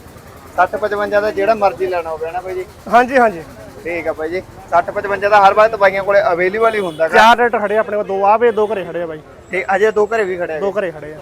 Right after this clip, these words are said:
Speaker 1: ਠੀਕ ਆ ਜੀ। ਤੇ ਇਹ ਕਿੰਨੇ ਮਾਡਲ ਆ ਬਾਈ ਜੀ?
Speaker 2: ਇਹ ਬਾਈ ਦੋ ਹਜ਼ਾਰ ਬਾਈ ਮਾਡਲ ਆ।
Speaker 1: ਠੀਕ ਆ ਜੀ। ਲੈ ਵੀ ਇਹ ਦੋ ਹਜ਼ਾਰ ਬਾਈ ਮਾਡਲ ਆ ਗਾ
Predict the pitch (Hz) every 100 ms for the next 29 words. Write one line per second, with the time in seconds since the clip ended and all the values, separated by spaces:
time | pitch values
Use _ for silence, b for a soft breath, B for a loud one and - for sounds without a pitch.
0 | - - 170 180 165 156 156 180 - 202
1 | 214 214 185 175 165 156 151 147 - -
2 | 208 226 247 214 240 247 208 208 190 175
3 | 160 151 - - 175 175 165 160 160 -
4 | 160 170 214 175 175 190 208 196 165 170
5 | 180 156 151 160 165